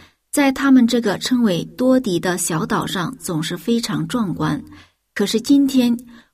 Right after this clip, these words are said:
黄昏却不祥地预兆着即将降临到他们村庄上空的黑暗。突然，马修的叫声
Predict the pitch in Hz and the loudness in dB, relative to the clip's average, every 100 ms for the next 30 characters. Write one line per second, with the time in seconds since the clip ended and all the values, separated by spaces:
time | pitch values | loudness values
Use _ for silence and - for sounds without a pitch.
0 | _ 226 214 254 269 269 262 - - 220 | _ 2 4 2 6 6 6 2 0 0
1 | 160 - 269 254 170 180 208 185 - 269 | -2 -4 -2 0 -2 -2 -2 -4 2 2
2 | 262 240 208 175 160 - - - _ - | 2 0 -2 -4 -6 -10 -20 -20 _ -4
3 | 277 269 262 262 294 269 226 185 220 208 | 0 4 6 6 6 4 4 0 -2 -2
4 | 202 226 208 202 - 254 254 233 233 254 | -2 0 0 -2 0 0 2 2 0 2
5 | 262 185 202 196 170 160 165 160 180 160 | 0 0 -4 -4 -4 -4 -6 -6 -6 -8
6 | 160 - _ _ _ _ _ - 240 196 | -10 -18 _ _ _ _ _ -2 0 0
7 | 180 - - 190 180 - 285 262 - 254 | -2 -6 -4 -2 -2 -2 0 0 2 0
8 | 220 220 214 | 0 -2 -2